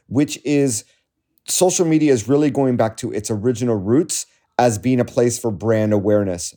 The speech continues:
not for traffic generation. On my own website, I have seen traffic generated from social media comprise less and less of my total traffic, as I am sure many, many brands have as well. This is coming from someone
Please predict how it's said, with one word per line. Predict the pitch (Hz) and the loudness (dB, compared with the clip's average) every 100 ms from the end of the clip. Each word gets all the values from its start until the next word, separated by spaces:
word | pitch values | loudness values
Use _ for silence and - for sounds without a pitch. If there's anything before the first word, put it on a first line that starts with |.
| - | -4
not | 113 - | -4 -4
for | 135 | -6
traffic | - 120 107 110 | -6 -2 -2 -4
generation. | 92 107 95 98 92 85 82 - - _ - | -2 -2 0 -2 -2 -8 -10 -14 -20 _ -2
On | 123 | 0
my | 127 | 0
own | - 151 165 | 2 2 4
website, | 151 127 - 139 127 | 2 2 0 0 0
I | - 113 | 0 0
have | 120 | 0
seen | 113 127 117 110 - _ _ | 0 -2 0 -2 -6 _ _
traffic | - 135 127 135 - - | -2 0 0 -4 -6 -8
generated | 107 120 120 120 110 | -2 2 4 2 0
from | 107 | -4
social | - 113 104 | -4 -4 -2
media | 110 110 110 104 92 - _ _ | -2 2 4 4 2 -6 _ _
comprise | - 117 - 113 110 107 - | -8 -6 0 2 4 2 -2
less | 113 120 127 | 0 2 2
and | 113 110 | 0 2
less | 110 104 | 2 0
of | 95 | -2
my | 107 120 | 2 2
total | 120 110 101 | 0 -2 -2
traffic, | - 90 92 95 - | -2 -2 -2 -6 -4
as | 110 104 | -4 -2
I | 92 110 | -2 -2
am | 104 | -2
sure | 98 - 107 104 - | -2 0 0 0 -2
many, | 104 110 113 | -2 2 2
many | 107 104 | 2 0
brands | 98 101 98 95 | 0 0 0 -2
have | 101 90 | -2 -4
as | 85 80 | -4 -4
well. | 98 101 90 85 - - - | 2 2 2 -2 -12 -20 -8
This | 135 | -6
is | 151 | -4
coming | - 143 135 | -2 0 0
from | 123 | -2
someone | 120 123 120 117 110 | 0 2 4 4 2